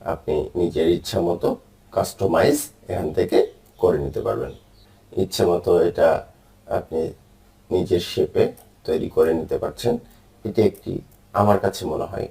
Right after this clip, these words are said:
অনেক ভালো একটা ওয়েবসাইট। দেখুন কত সুন্দরভাবে এটা আস্তে আস্তে সেট আপ করছি এবং এখান থেকে আবার ইরেজ করে ফেলতে পারবেন এই যে এইভাবে। যদি আপনার, আম, পছন্দ মতো না হয়ে থাকে তাহলে পরা এখান থেকে পিছনের ব্যাকগ্রাউন্ডটা দেখুন,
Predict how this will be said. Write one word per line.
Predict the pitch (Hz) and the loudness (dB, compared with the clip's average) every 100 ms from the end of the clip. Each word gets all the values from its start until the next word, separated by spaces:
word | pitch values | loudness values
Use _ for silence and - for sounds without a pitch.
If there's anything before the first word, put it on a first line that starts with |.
| - | -6
অনেক | 123 - - _ - | -4 -4 -6 _ -8
ভালো | 98 87 | 0 2
একটা | 82 - - | 2 0 -2
ওয়েবসাইট। | - - 117 123 - - _ _ _ - _ _ _ _ - | -2 -4 -6 -6 -10 -20 _ _ _ -20 _ _ _ _ -8
দেখুন | - 92 - - - | -4 -4 -4 -10 -10
কত | - | -12
সুন্দরভাবে | - - - - - - - - - _ _ - | -6 -4 -2 -4 -2 0 -2 -4 -18 _ _ -10
এটা | - - 247 | -4 0 0
আস্তে | - - | -2 -12
আস্তে | - - 247 - _ _ - | -12 -8 -8 -10 _ _ -8
সেট | - - | -2 0
আপ | - - | -2 -2
করছি | 135 - 110 - | -6 -6 -10 0
এবং | - 127 - | 2 2 2
এখান | 101 110 98 | 0 2 0
থেকে | 92 - | 2 2
আবার | - - - | 2 2 0
ইরেজ | 101 95 - | 4 4 4
করে | - - | 0 0
ফেলতে | - 82 - | -2 -4 -2
পারবেন | - - - - | -2 -2 -6 -8
এই | - | -8
যে | - | -6
এইভাবে। | - - - - _ _ - _ _ | -8 -10 -14 -16 _ _ -20 _ _
যদি | - 85 | 0 4
আপনার, | 98 92 95 92 - - | 4 4 4 4 0 0
আম, | 85 82 85 - - - | 2 4 2 -4 -10 -4
পছন্দ | 95 95 90 | -4 -2 0
মতো | 87 85 80 85 | 0 0 -2 0
না | 85 | 2
হয়ে | 87 98 - | 2 0 -2
থাকে | 190 - - | -4 -6 -6
তাহলে | - - | -4 -4
পরা | - - - - - _ - | -4 -4 -4 -8 -20 _ -8
এখান | 92 90 | -2 -2
থেকে | 92 95 | 0 0
পিছনের | 98 98 98 87 | 0 -2 0 0
ব্যাকগ্রাউন্ডটা | 85 82 85 95 87 92 | 2 0 2 0 2 0
দেখুন, | 92 92 95 - | 0 0 -2 -4